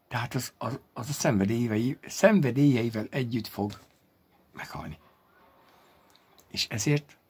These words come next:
a szenvedélyei <laughs> karmáival kell újra megtestesülnie. Tehát amíg nem tudsz megválni például a dohányzástól, következő életedben is dohányozni fogsz. Ezt pontosan tudtam, hogy ha én drogfüggőként halok meg, egyébként a következő életemben szintén drogfüggő leszek.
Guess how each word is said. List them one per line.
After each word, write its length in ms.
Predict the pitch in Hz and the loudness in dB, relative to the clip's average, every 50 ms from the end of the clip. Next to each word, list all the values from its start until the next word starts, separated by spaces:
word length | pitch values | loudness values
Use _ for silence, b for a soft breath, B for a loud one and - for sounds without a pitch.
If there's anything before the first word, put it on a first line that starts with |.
| _ _ _ _ | _ _ _ _
a 80 | - | -14
szenvedélyei 760 | - - - 151 113 107 113 117 117 120 120 117 120 123 143 - _ _ _ _ _ _ _ _ _ _ _ _ _ _ _ _ | -8 -4 0 0 0 0 0 0 0 0 0 0 -2 -2 -4 -8 _ _ _ _ _ _ _ _ _ _ _ _ _ _ _ _
<laughs> 360 | - - - 170 160 117 - B B B B B B B B B B B | -6 0 6 8 8 8 6 B B B B B B B B B B B
karmáival 760 | - - 143 143 139 123 117 110 110 107 104 104 110 107 107 | -2 2 4 4 6 6 6 4 4 4 4 2 0 -2 -2
kell 280 | 107 - 110 113 127 - - | -2 -2 -4 -4 -4 -6 -4
újra 420 | - 135 117 101 104 101 104 - - - - - - _ _ _ _ _ _ | -2 -2 0 0 0 0 -2 -4 -8 -14 -20 -20 -20 _ _ _ _ _ _
megtestesülnie. 1000 | - - 107 - - 110 - - 101 101 - - 113 107 104 107 107 101 101 101 - b b b b b b _ _ _ _ _ _ _ _ _ _ _ _ b b b b b b b b | -12 -12 -12 -10 -10 -10 -8 -6 -4 -2 -2 -2 -2 -4 -4 -4 -4 -6 -8 -10 -12 b b b b b b _ _ _ _ _ _ _ _ _ _ _ _ b b b b b b b b
Tehát 260 | - 120 117 117 117 156 | -4 0 0 2 4 6
amíg 300 | 147 135 131 123 120 123 | 6 6 6 4 2 2
nem 180 | 131 135 127 | 2 2 0
tudsz 240 | - - 123 - - | 0 -4 -6 -6 -2
megválni 440 | 151 151 135 127 135 127 123 120 113 | -2 -2 0 2 2 0 0 0 -2
például 360 | 113 147 147 131 113 110 110 | -2 -2 -2 0 0 0 0
a 40 | 107 | 0
dohányzástól, 680 | 139 160 139 147 160 156 139 160 147 131 - - 156 | 0 2 2 4 4 4 2 0 0 -2 -2 -6 -10
következő 400 | - - 139 120 107 - 120 120 | -8 -6 -6 -6 -6 -4 -2 -2
életedben 320 | 139 139 139 - 143 139 127 | 0 -2 -2 -4 -6 -4 -4
is 60 | 120 | -4
dohányozni 500 | 139 131 95 95 98 98 98 98 - 104 | -4 -4 -4 -4 -4 -4 -6 -6 -8 -10
fogsz. 400 | - - 107 104 - - - - _ _ B B B B B B B B B B B B B B B | -10 -10 -12 -12 -12 -16 -20 -20 _ _ B B B B B B B B B B B B B B B
Ezt 180 | - 131 - - | -8 -8 -4 0
pontosan 400 | - 202 190 156 - - 123 120 | 2 2 2 2 2 2 2 2
tudtam, 300 | 135 151 - - 131 120 | 0 -2 -2 0 0 0
hogy 140 | 120 113 - | 0 0 0
ha 80 | - | 2
én 100 | 127 117 | 2 4
drogfüggőként 720 | 120 143 156 151 - 143 127 127 143 139 - - 120 123 123 | 6 6 4 4 2 -2 -2 0 0 -2 -2 -2 -4 -2 0
halok 260 | 127 127 117 - - | 0 -2 -2 -2 -4
meg, 160 | 151 147 143 | -4 -2 0
egyébként 400 | 147 135 135 135 - - 139 139 | 0 0 0 0 0 -2 -2 -2
a 40 | 135 | -2
következő 480 | - - 135 131 123 - 127 113 131 | -2 -2 -2 -2 -2 -4 -4 0 0
életemben 320 | 123 117 - 123 131 135 113 | 0 0 0 -2 -2 -2 -2
szintén 380 | - - 143 135 127 123 117 | -2 -2 -2 -2 -2 -4 -4
drogfüggő 480 | 117 131 131 - - 135 139 139 135 131 | -4 -4 -6 -8 -8 -8 -6 -4 -4 -4
leszek. 380 | 139 - - - 151 - - | -4 -6 -6 -8 -12 -12 -14